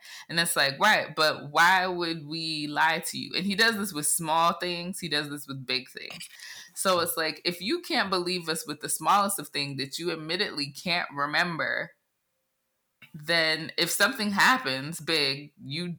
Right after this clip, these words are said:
weren't there to see it, but you just have to go off of the word of, like, "This is my daughter. She would tell me if she did something like this," or, "I believe her if she says she didn't do it." I don't, I don't think <laughs> he,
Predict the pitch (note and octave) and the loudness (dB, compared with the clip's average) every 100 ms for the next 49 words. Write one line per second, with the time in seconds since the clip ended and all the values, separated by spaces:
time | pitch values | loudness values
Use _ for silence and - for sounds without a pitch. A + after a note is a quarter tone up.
0 | - D3 F#3+ E3 F3+ G#3 G#3 - F3 B2+ | 0 4 6 6 2 4 0 -2 -4 -2
1 | D3+ - _ _ _ _ _ _ C#3+ D3+ | -6 -10 _ _ _ _ _ _ -4 -2
2 | D#3+ F3 D#3 F3 F3 F3 - D3+ D3+ D#3 | 0 -2 0 0 4 2 0 0 4 4
3 | D#3+ D3 D3 D3+ C#3+ C#3+ C#3 C#3 C#3 A#2+ | 2 -10 -8 -6 0 0 0 -2 -2 -4
4 | C3 - E3 D#3 D3 C3+ C#3 C3+ C3+ C3+ | -4 -4 -4 -2 -2 -2 2 2 4 2
5 | C3+ C#3+ - _ - _ _ _ _ _ | 0 -2 -6 _ -20 _ _ _ _ _
6 | _ _ _ - - F3 D3+ C#3+ F3 D#3 | _ _ _ -4 -2 -2 -4 0 0 0
7 | D#3 D3 D3+ - D3 D3 C#3 - _ _ | 0 -4 -4 -6 -6 -8 -10 -16 _ _
8 | _ _ _ C#3 - E3 D3+ - D3+ D3 | _ _ _ -20 -2 0 0 0 -2 -2
9 | C#3+ C3+ C#3 C3+ C3+ - C3 D#3 D#3+ D3+ | -4 -4 -2 -2 -2 4 4 4 0 -4
10 | D3+ - D3 C#3+ C#3 C#3+ D3 C#3 - C#3 | -6 -2 0 0 -4 -6 -4 -4 -4 -4
11 | C3+ C3+ C3 C3 B2 - D#3 D#3 - B2 | -6 -6 -8 -8 0 2 4 2 2 2
12 | D#3+ - A3+ - - F3+ A3 | 2 -2 -6 -6 -8 -6 -6